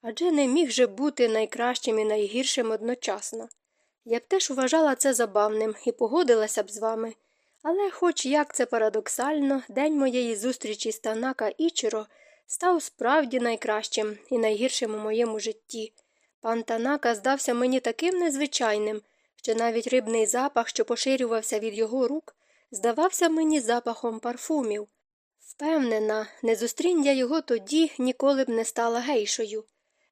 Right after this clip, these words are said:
Я народилася і виховувалась не для того, щоб стати гейшою Кіото, і навіть народилася я не в Кіото.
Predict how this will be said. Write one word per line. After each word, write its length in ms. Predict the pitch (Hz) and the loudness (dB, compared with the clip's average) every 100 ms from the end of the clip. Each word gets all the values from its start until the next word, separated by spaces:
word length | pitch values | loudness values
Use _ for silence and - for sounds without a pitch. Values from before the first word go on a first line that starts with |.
| - | -4
Я 120 | 247 | 0
народилася 680 | 233 226 214 269 240 - 233 | 2 2 2 4 4 2 2
і 120 | 226 | 4
виховувалась 720 | 226 - 349 320 285 285 277 | 2 2 2 2 2 2 2
не 140 | 262 254 | 4 2
для 180 | 240 | 2
того, 280 | 247 359 339 | 0 0 0
щоб 200 | - 269 | 0 -4
стати 360 | - 262 269 254 | -2 -4 2 2
гейшою 520 | 240 240 - 240 226 | 2 0 0 -6 -6
Кіото, 600 | - 277 302 214 - 220 _ _ _ - | -4 -2 0 -2 -4 -10 _ _ _ -6
і 40 | |
навіть 300 | 226 233 226 | 0 2 2
народилася 720 | 226 233 233 294 339 233 - | 2 2 2 2 4 2 0
я 180 | 226 220 | -2 0
не 180 | 220 226 | 0 -2
в 100 | 214 | -4
Кіото. 600 | - 262 233 220 - 220 | -2 -2 0 -4 -8 -12